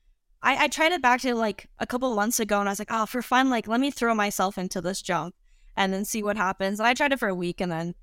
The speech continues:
I actually ended up getting a concussion, not from that, but,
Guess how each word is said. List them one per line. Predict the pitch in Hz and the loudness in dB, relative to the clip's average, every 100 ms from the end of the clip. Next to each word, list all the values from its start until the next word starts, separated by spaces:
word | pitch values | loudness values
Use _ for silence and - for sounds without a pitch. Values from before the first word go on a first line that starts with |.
| - - | -6 -2
I | |
actually | 247 285 | 0 2
ended | 277 262 | 2 2
up | |
getting | 196 185 | 0 -2
a | 180 | -4
concussion, | - 180 170 185 - 196 | -6 -6 -4 -4 -4 0
not | 208 233 - | 2 2 0
from | 208 170 | -4 -4
that, | 113 - - - | -8 -12 -14 -2
but, | 196 185 | 0 0